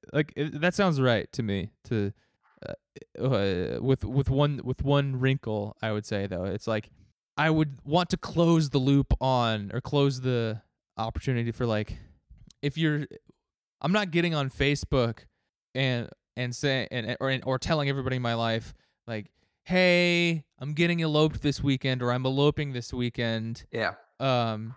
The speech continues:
Speaker 1: because I still, I feel like you could still be, get, like, w-, with, with Shelley's definition, you could tell everyone, but you just don't invite anybody. Um, and to me, like,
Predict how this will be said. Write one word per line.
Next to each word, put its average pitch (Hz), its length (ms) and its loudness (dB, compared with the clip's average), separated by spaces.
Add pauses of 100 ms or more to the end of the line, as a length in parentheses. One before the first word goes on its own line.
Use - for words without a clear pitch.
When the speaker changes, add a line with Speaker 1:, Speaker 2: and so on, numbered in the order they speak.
(340)
Speaker 1:
because 139 300 0
I 147 40 0
still, 175 240 -2
I 151 80 0
feel 196 160 2
like 131 360 0 (420)
you 143 160 -8
could 123 420 -2 (380)
still 220 300 0
be, 147 180 -2
get, 147 220 -6 (180)
like, 139 180 -4
w-, 117 180 -8
with, 143 260 -2
with 135 220 -2
Shelley's 180 300 0
definition, 107 640 -8 (220)
you 143 80 -10
could - 180 -6
tell 220 240 2
everyone, 123 640 0 (160)
but 110 120 -4
you 143 80 -4
just 147 160 -6
don't 139 140 -2
invite 117 360 0
anybody. 98 580 -10 (460)
Um, 107 280 -4
and 113 140 -10
to 151 100 -4
me, 147 360 0 (200)
like, 117 280 -6